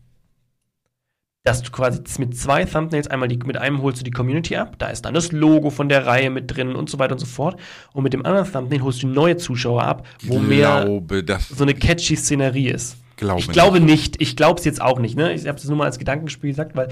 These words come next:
Speaker 2: Das wäre
Speaker 1: es ist
Speaker 2: jetzt deine
Speaker 1: tatsächlich
Speaker 2: Idee, aber ich glaube, der Mehrwert dahinter wäre zu gering für,
Speaker 1: Genau,
Speaker 2: äh, die
Speaker 1: für den
Speaker 2: Ressourcen,
Speaker 1: Aufwand.
Speaker 2: die du investierst, ne?
Speaker 1: Das glaube ich auch. Das glaube ich auch. Ich
Speaker 2: Aber
Speaker 1: habe auch echt
Speaker 2: hier
Speaker 1: Angst
Speaker 2: ist,
Speaker 1: davor,
Speaker 2: hier
Speaker 1: dass
Speaker 2: ist
Speaker 1: wir
Speaker 2: ein
Speaker 1: zwei Thumbnails
Speaker 2: Short.
Speaker 1: hochladen können. Ja.
Speaker 2: Coco, hier ist ein Short, das heißt, bitte kommo-,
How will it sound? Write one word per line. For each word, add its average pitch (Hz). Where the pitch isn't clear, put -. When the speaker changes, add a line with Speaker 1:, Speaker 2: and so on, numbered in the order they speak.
Speaker 2:
Das -
wäre 117
Speaker 1:
es 110
ist 113
Speaker 2:
jetzt 110
deine 110
Speaker 1:
tatsächlich 110
Speaker 2:
Idee, 113
aber 107
ich 104
glaube, 110
der 110
Mehrwert 113
dahinter 113
wäre 104
zu 120
gering 113
für, 107
Speaker 1:
Genau, 104
Speaker 2:
äh, 104
die 104
Speaker 1:
für 104
den 131
Speaker 2:
Ressourcen, 120
Speaker 1:
Aufwand. 113
Speaker 2:
die 104
du 101
investierst, 92
ne? 101
Speaker 1:
Das 143
glaube 131
ich 123
auch. 113
Das 123
glaube 107
ich -
auch. -
Ich 165
Speaker 2:
Aber 165
Speaker 1:
habe 160
auch -
echt 120
Speaker 2:
hier 143
Speaker 1:
Angst 151
Speaker 2:
ist, 113
Speaker 1:
davor, 120
Speaker 2:
hier 156
Speaker 1:
dass -
Speaker 2:
ist 143
Speaker 1:
wir 143
Speaker 2:
ein 117
Speaker 1:
zwei -
Thumbnails 147
Speaker 2:
Short. 117
Speaker 1:
hochladen 104
können. 110
Ja. 127
Speaker 2:
Coco, 127
hier 117
ist 117
ein 107
Short, 123
das 117
heißt, 120
bitte 151
kommo-, 139